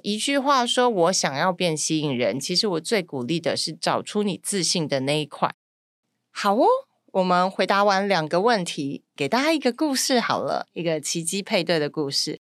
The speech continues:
今天想要讲的这个奇迹配对真的超感人，它其实是在我们A I MA P P 上面互相认识的。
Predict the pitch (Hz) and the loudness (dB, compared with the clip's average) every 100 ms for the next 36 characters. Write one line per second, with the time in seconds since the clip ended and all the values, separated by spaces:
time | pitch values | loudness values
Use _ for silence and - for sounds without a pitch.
0 | _ _ - 269 311 311 311 311 185 214 | _ _ -4 2 4 4 2 4 2 2
1 | 233 185 156 143 196 196 180 - 156 180 | 2 2 2 0 0 -2 -2 -4 -4 -2
2 | 185 180 165 - 165 151 - - - 180 | 0 2 2 0 -2 -2 -2 -6 -6 -4
3 | 180 185 185 190 170 135 123 127 139 120 | -2 -2 -4 -2 -2 -2 -4 -10 -8 -6
4 | 117 117 139 - _ _ _ - 233 175 | -6 -6 -8 -10 _ _ _ -4 -2 0
5 | 170 180 208 185 - 196 175 151 135 135 | 0 0 -2 -2 0 2 2 0 -2 -2
6 | - 170 175 170 170 160 - 170 180 165 | -2 -2 0 0 -2 -4 -4 -6 -6 -8
7 | 180 175 180 170 165 156 - 160 151 156 | -4 -2 -2 -2 -2 -2 -4 -4 -2 0
8 | 165 120 - - - - | -2 -2 -2 -2 -2 -6